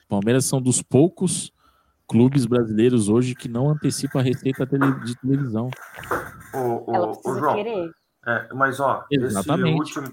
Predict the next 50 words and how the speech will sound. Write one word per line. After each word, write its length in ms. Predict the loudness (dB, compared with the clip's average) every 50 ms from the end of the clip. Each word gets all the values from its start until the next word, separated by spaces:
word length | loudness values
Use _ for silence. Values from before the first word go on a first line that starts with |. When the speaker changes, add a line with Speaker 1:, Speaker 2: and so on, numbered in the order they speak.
| -10 _
Speaker 2:
esse 360 | 0 0 0 0 -4 -8 -8
jogo 460 | -6 -4 -2 -2 -2 -2 -4 -6 -6
do, 300 | -6 -8 -6 -6 -6 -8 -8
contra 320 | -8 -6 -6 -6 -8 -12
o 20 | -14
Fortaleza, 640 | -6 -4 -4 -4 -2 -4 -6 -6 -6 -8 -10 -10 -12
isso 80 | -8 -6
daí 140 | -6 -6
foi 140 | -6 -8 -10
um 60 | -12
tapa 280 | -4 -2 -2 0 0 -2
na 140 | -2 -2 -4
cara 220 | -2 -2 -2 -2
do 100 | -2 -6
torcedor, 520 | -8 -8 -8 -6 -8 -10 -10 -8 -10 -12 -10
tá? 200 | -12 -14 -14 -16 _ _ _ -8 0
Speaker 1:
Não, 180 | 2 4 4
com 160 | 4 4 2 2
certeza. 640 | 2 2 0 0 0 2 2 4 4 2 2 0 0 0
Isso 240 | 0 0 2 0
Speaker 2:
Um 40 | 2
tapa 140 | 4 4 4
na 100 | 4 4
Speaker 1:
daí, 180 | 4 4 2 0
Speaker 2:
cara. 240 | -2 -4 -8 -12 -16 -20 -20 -20 -20 -20 -20 -20 _
Speaker 1:
com 60 | 2
Speaker 2:
Eu 60 | 2 4
vou, 20 |
Speaker 1:
certeza. 380 | 4 4 4 4 4 4 2 0
Speaker 2:
ó, 100 | -2 -2 _
Speaker 1:
Eu 100 | 4 6 6
Speaker 2:
eu, 40 |
Speaker 1:
acho 180 | 6 4 6 6
Speaker 2:
eu 60 | 4
Speaker 1:
assim, 140 | 4 4 2
Speaker 2:
vejo 240 | 2 2 0 0 2
por 100 | 4 4
aqui, 220 | 4 4 2 -2
ó, 160 | -2 -2 -2 -4
a 100 | -4 2
Speaker 1:
tinha 280 | 4 4 6 6 4
que 40 | 4 2
Speaker 2:
galera 80 | 2
Speaker 1:
exigir 340 | 4 4 4 4 4 2 2
Speaker 2:
que 40 | 2
Speaker 1:
também 240 | 2 2 2 0 -2
que 140 | 0 2
o 80 | 2 4
Inter 260 | 4 4 4 4 2
fosse. 640 | 2 2 2 2 2 2 2 2 2 2 2 2 0